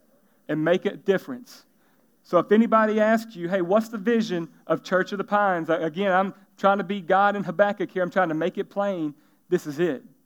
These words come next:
In a nutshell, in four words. Paul finished up in his prayer when we talk about make a difference. He says, "I pray that you can grasp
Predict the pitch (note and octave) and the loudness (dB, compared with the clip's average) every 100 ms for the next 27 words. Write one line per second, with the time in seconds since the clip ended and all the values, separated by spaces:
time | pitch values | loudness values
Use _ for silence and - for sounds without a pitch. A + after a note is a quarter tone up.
0 | _ _ _ - F3 F3+ F#3+ F#3 - D#3 | _ _ _ -6 -4 0 0 -2 -6 -4
1 | C#3+ C3+ - _ _ - E3+ E3+ F3 F3 | -4 -4 -12 _ _ -2 -2 -2 -2 0
2 | E3 D#3+ D#3 _ D3+ E3+ E3 C3+ B2+ - | 0 -2 -6 _ 0 2 2 0 -8 -20
3 | - _ _ _ _ F3 F#3 F#3 G3+ F#3 | -20 _ _ _ _ 2 2 2 -2 -2
4 | - F#3 F3+ - E3+ E3+ E3+ - F#3+ F#3+ | 0 2 2 -2 -6 -6 -8 -4 -2 0
5 | F3 - _ D#3+ E3 E3+ D#3+ F3 F3 F3 | -4 -10 _ -8 -4 -4 -2 -2 0 -2
6 | E3 F3 F3+ D#3 F#3+ F#3+ F3 F#3+ F#3+ F#3 | 0 -2 -2 -4 -4 -4 -8 -8 -6 -6
7 | - F#3 G3 - G#3 G3 D#3 C3+ _ _ | -4 -2 -2 -4 -2 -2 -2 -12 _ _
8 | _ _ _ - D#3+ G3 - D#3+ C3 D3+ | _ _ _ -10 -8 -8 -4 -4 -4 2
9 | F3+ G3 G3+ - | 2 2 -6 -14